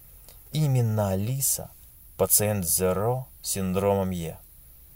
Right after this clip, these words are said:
Именно в ней причина безумия,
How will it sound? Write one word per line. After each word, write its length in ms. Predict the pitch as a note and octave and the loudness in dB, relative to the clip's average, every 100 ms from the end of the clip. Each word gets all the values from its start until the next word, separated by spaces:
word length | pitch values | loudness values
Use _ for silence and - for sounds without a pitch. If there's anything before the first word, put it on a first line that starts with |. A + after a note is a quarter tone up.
| - | -10
Именно 360 | A2 G#2 G#2 G#2 | -4 0 0 0
в 80 | G2+ | 0
ней 380 | A2 A2+ F#2+ - - - - - - - - - | 0 0 0 -4 -14 -20 -20 -20 -20 -20 -20 -6
причина 420 | G2+ G#2 A2+ G2 | -2 0 0 0
безумия, 640 | F2+ E2+ E2+ G#2+ G2 D#2+ | -2 -4 -4 -4 -2 -4